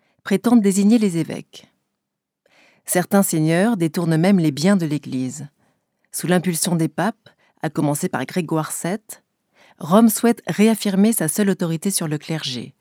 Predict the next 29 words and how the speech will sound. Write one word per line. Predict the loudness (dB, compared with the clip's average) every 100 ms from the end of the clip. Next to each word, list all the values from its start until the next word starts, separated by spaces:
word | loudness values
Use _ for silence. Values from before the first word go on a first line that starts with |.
| _ -20 -20 _
Il | -4
s'agit | 0 0 2 2
de |
la | 0 0
réforme | -2 -2 -2 0 -2
grégorienne. | -2 -2 -4 -4 -8 -8 -10 -16 _ _ _ _ -20 _ _ _
La | -6
formation | 0 4 4 4 2
des | 2
clercs | 0 0 2 2
est | 0 0
améliorée | 2 2 2 0
pour | -2 -4 0
mieux | 0
guider | 0 0 0
les | 0
laïcs | -2 -2 -2 -6 -14 -20 _ _ _
et | -2 0
un | 2
vaste | 2 2 -2
réseau | -2 0 0
de | 0
monastères | 0 0 -2 -4 -4 -2 -2 -4
est |
destiné | -6 -6 -6 -2 0 0
à |
encadrer | 0 -2 -2 -2 -2
les | -4
chrétiens. | -4 -10 -12 -14 -16